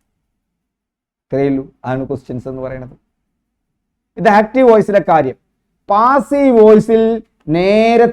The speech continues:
തിരിച്ചിടണം. അങ്ങനെയുണ്ടോ?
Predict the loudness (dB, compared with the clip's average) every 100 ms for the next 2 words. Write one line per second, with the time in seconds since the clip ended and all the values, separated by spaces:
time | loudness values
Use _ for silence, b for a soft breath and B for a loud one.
0 | -2 -4 -2 -2 -2 -4 -8 _ _ _
1 | _ _ _ _ _ _ _ _ _ _
2 | _ _ _ _ _ _ _ _ _ _
3 | _ _ _ _ _ _ _ _ _ _
4 | _ _ -4 -2 -2 -4 -8